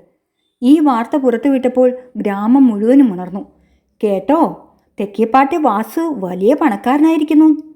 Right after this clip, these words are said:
രണ്ട് ദിവസം സന്ദർശകരുടെ ബഹളമായിരുന്നു. മൂന്നാം ദിവസം രാവിലെ ശല്യമൊന്നുമില്ല. പഴയ പത്തായപ്പുരയുടെ മുകളിൽ ചാരുപടിയമേൽ സിഗരറ്റും പുകച്ചുകൊണ്ട് കിടന്നു. കുട്ടിക്കാലത്ത് ആ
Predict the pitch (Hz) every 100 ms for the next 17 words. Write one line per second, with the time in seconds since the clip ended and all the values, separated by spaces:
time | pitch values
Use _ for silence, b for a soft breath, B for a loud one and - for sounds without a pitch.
0 | _ _ _ _ _ - 247 240 262 311
1 | 330 311 359 302 254 220 226 - 269 277
2 | 277 214 208 220 269 190 180 180 - _
3 | _ _ - 208 214 247 302 311 269 269
4 | 285 240 202 196 226 214 - _ _ -
5 | 254 277 330 269 208 208 170 185 _ _
6 | _ _ _ - 240 254 320 330 208 -
7 | 233 269 277 285 294 254 196 208 190 b
8 | b b _ 262 226 247 320 320 277 262
9 | 262 247 - 226 202 220 254 302 262 202
10 | 202 240 240 233 175 180 170 _ _ _
11 | _ _ - 240 254 262 269 269 285 285
12 | 269 B B - 233